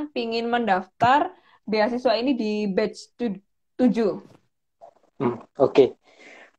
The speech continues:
Speaker 2: Oke, jadi untuk saran saya, eh, bagaimanapun beasiswanya, kalau itu udah di luar Indonesia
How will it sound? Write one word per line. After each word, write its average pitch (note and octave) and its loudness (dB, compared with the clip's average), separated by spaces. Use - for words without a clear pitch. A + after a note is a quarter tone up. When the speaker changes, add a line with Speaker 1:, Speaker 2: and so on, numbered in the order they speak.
Speaker 2:
Oke, C3 2
jadi E3 6
untuk D3+ -2
saran C3+ 4
saya, B2 2
eh, B2+ 6
bagaimanapun C#3 2
beasiswanya, B2+ -2
kalau B2 2
itu C3+ -2
udah A#2+ 0
di A#2 -6
luar A#2 2
Indonesia A#2 -4